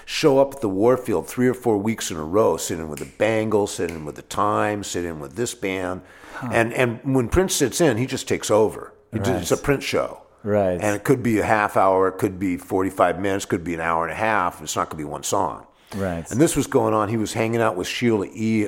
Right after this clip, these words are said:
Speaker 1: up on Valencia Street at this club called Bejones, which was kind of a lesbian bar that had a Latin rock, uh, uh, wrinkle going.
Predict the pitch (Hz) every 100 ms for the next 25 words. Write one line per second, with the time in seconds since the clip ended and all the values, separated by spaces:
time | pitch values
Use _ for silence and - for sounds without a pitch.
0 | - 92 95 80 78 98 117 - 110 -
1 | - 110 98 - 82 - 95 - 90 78
2 | 76 95 98 107 110 107 - 87 - 73
3 | - - - - - 101 98 82 80 98
4 | 110 101 117 110 98 92 95 95 104 85
5 | - 90 80 78 82 92 - 87 87 90
6 | 95 - - - 90 90 87 87 85 85
7 | 95 - 92 90 92 87 90 90